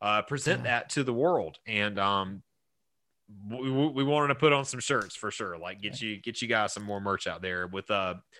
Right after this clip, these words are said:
Speaker 1: we're working on getting a few different logo designs together
Speaker 2: Yeah.
Speaker 1: for everybody. So,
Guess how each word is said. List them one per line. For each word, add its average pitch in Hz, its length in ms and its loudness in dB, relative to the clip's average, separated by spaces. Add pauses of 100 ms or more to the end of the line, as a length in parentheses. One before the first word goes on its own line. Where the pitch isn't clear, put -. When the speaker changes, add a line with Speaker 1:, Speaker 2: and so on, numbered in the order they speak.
(120)
Speaker 1:
we're 165 180 8
working 170 260 10
on 147 180 10
getting 135 200 0
a 123 40 -8
few 143 180 -8
different 131 280 -6
logo 123 300 -6
designs 113 460 -12
together 113 280 -6
Speaker 2:
Yeah. 107 60 -8
Speaker 1:
for 104 140 -10
everybody. 104 460 -8
So, 92 320 -8